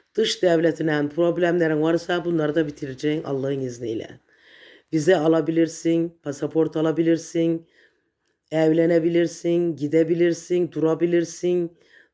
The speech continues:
Dış devletinden problemin varsa bitireceksin. Sınavı verdim, verdim, kazanamadım diyenler şu aralar müjde alabilirsin. Yani çok güzel geldi.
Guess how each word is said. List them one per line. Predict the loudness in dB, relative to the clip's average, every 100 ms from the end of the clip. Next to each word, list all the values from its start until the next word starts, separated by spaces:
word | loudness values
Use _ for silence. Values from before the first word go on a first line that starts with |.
| -4
Dış | -4 0
devletinden | 0 2 2 0 -4 -4
problemin | -2 -2 0 0 2
varsa | 0 0 -4
bitireceksin. | -6 -6 -8 -6 -12 -12 _ _ _ _ _ _
Sınavı | -20 0 2 4 4
verdim, | 4 4 2 -2 0
verdim, | -2 0 -2
kazanamadım | 0 0 0 0 0 0 0 2
diyenler | 2 2 0 -2
şu | -4 0
aralar | 2 4 4 4
müjde | 2 0 -2
alabilirsin. | 0 0 -2 -2 -6 -4 -4 -8 _ _ _ _ _ _ _ _ _ _ _ -6
Yani | -2 2 2 2
çok | 0 -2 -6
güzel | 0 2 4
geldi. | 2 2 2 2 2 -2